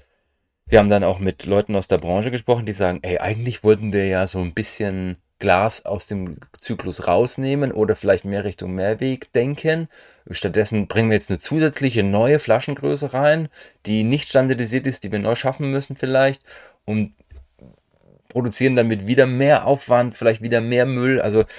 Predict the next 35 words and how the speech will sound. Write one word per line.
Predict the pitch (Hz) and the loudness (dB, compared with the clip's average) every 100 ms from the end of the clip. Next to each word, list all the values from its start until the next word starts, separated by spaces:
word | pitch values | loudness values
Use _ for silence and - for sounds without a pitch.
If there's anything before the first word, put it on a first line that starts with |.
| - - | -4 0
der | 104 | 2
Gedanke | 110 113 117 104 | 4 2 2 0
war | 107 | 2
irgendwie | 117 107 | 0 -4
nicht | 113 117 | -6 -2
ganz | 113 110 - | -2 -2 -6
zu | - | -6
Ende | 107 127 | -4 -4
gedacht, | 127 120 120 | 2 2 2
ist | - | -6
so | - | -8
ein | 101 | -8
bisschen | - 104 98 | -6 -6 -4
so | 95 | -4
ein | 98 92 - - _ | -4 -6 -10 -20 _
Vehikel | 90 104 104 104 139 147 | -6 -2 -2 0 2 0
vielleicht | 123 120 113 113 - | 0 2 2 2 -2
auch | 101 | -2
der | 101 95 | -2 -4
Parteien, | - 90 - 98 110 104 | -2 -6 0 0 0 -2
die | 98 | -6
pro | - - - 110 110 | -10 -12 8 8 8
Brexit | 101 98 - 117 104 | 4 2 0 -6 -4
sind | - 120 123 - - - - | -2 -2 -2 -10 -20 -20 -16
oder | - 95 | -8 -6
gewesen | 90 87 117 113 104 | -2 2 2 0 -4
sind, | 107 113 | -4 -4
um | 98 | -6
das | 92 85 | -6 -6
als | 82 | -6
Marketingwerkzeug | 90 82 95 - 120 117 117 - 117 | -4 -4 -4 -6 -2 0 0 -4 -6
zu | - | -4
nutzen. | 113 113 - 113 - - - | -4 -4 -6 -10 -14 -14 -4
Also | 92 95 | 0 2
so, | 90 95 | 2 0